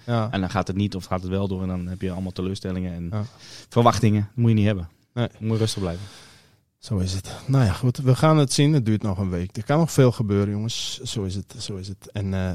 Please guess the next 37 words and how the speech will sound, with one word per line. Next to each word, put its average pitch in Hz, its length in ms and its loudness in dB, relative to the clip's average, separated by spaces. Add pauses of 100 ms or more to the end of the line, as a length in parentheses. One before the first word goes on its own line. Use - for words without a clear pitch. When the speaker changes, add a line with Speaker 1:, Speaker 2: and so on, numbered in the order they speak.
Speaker 1:
en 101 180 -4
meisjes. 95 520 -6 (240)
Ehm, 131 480 2
Cambuur 180 400 4
Mansje 165 480 4
zegt, 147 360 0
eh, 139 380 4
vraagt 135 280 0
zich 131 140 -4
af, 127 160 2
"Is 127 120 0
de 123 80 0
kans 135 260 0
groot 120 220 0
dat 107 120 -4
er 92 60 -8
pas 110 180 -2
in 117 100 0
de 123 80 -2
winterstop 170 540 2
spelers 92 360 -6
komen?" 76 320 -10
Nou 113 180 -6
ja, - 60 -16
dat 87 180 -12
lijkt 104 200 -4
me 101 120 -4 (380)
op 113 120 -4
dit 131 140 2
moment 107 240 0
niet 110 160 -2
relevant, 110 520 0
maar 117 80 0
het 104 100 -4
zal 104 160 -2
er 107 60 -4
v-, - 100 -12